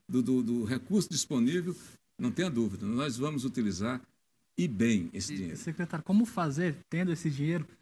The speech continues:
Speaker 2: pra garantir que o fac seja mais democrático, que ele chegue a mais pessoas, que ele não fique no, nos mesmos meios, né?
Speaker 1: Aí sim, aí é outra questão. Aí é uma questão de política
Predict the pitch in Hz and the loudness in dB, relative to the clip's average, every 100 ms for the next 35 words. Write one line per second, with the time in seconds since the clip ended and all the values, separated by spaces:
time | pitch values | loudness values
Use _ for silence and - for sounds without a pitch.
0 | - - 160 170 165 156 175 160 170 - | -12 -4 0 2 2 0 -2 -2 -4 -2
1 | 156 151 - 156 147 143 147 139 143 135 | -4 -4 -2 -2 0 -2 -2 -2 -2 -4
2 | 139 147 147 151 - 151 - 185 190 170 | -6 -6 -6 -8 -4 -4 -2 0 2 2
3 | 160 156 151 139 151 160 - - _ _ | 0 -2 -6 -6 -4 -4 -6 -14 _ _
4 | 160 165 160 - 165 180 175 165 151 - | 2 2 2 2 0 2 4 4 2 -2
5 | _ _ 156 170 160 160 151 151 185 165 | _ _ 2 4 4 2 4 4 4 2
6 | 151 147 139 135 127 135 - 190 190 - | 2 2 2 0 -2 -6 -2 0 2 2
7 | 110 92 104 160 180 170 185 196 180 147 | 2 2 0 0 0 2 2 0 -4 -6
8 | - 101 80 101 156 175 165 113 - 160 | -6 -8 -8 -6 -4 -4 -4 -6 -4 -2
9 | 170 - 151 123 165 - - | -2 0 0 2 0 -4 -8